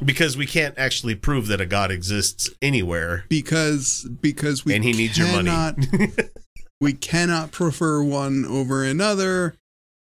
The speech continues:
Speaker 2: We have to remove tax exempt status from all churches.
Speaker 1: Yeah, let's just go ahead and do that.
Speaker 2: That's a great idea.
Speaker 1: <laughs>
Speaker 2: That's a great idea.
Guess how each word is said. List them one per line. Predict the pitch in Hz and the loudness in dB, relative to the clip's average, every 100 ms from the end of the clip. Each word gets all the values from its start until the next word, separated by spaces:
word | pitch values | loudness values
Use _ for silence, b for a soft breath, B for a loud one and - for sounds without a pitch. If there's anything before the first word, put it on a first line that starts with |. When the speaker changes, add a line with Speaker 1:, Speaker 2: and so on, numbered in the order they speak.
| _ _ _ | _ _ _
Speaker 2:
We | 127 139 139 | 0 2 2
have | 117 156 156 - | 0 0 0 0
to | 156 | 2
remove | 151 139 135 131 | 2 2 -2 -2
tax | 151 131 - | -2 -2 -2
exempt | 131 - 131 120 | -4 -2 -2 -2
status | 139 127 131 131 - | -2 0 0 -2 -4
from | - 69 67 - - _ _ _ _ _ _ _ _ | -2 -2 -2 -4 -10 _ _ _ _ _ _ _ _
all | 156 143 123 82 | 0 2 0 -4
churches. | - - 85 - - - _ - | -6 -8 -8 -10 -14 -14 _ -6
Speaker 1:
Yeah, | |
let's | 165 - | -2 0
just | - | 0
go | 80 | -2
ahead | 71 | -2
and | 62 | -4
do | 69 | -4
that. | 64 64 - _ _ _ _ _ _ _ _ - | -4 -6 -10 _ _ _ _ _ _ _ _ -2
Speaker 2:
That's | 277 208 | 0 0
a | 170 | -2
great | 131 147 151 139 120 | -2 0 2 2 -2
idea. | 120 120 135 92 92 - - - | -4 -2 -2 -2 -4 -4 0 2
Speaker 1:
<laughs> | 156 - - - - - _ | 0 -2 -6 -6 -8 -12 _
Speaker 2:
That's | - 240 - | 0 2 0
a | 151 | -4
great | - - 131 147 139 | -4 -6 -2 0 0
idea. | 131 131 120 139 - - | 0 -2 -2 -4 -6 -10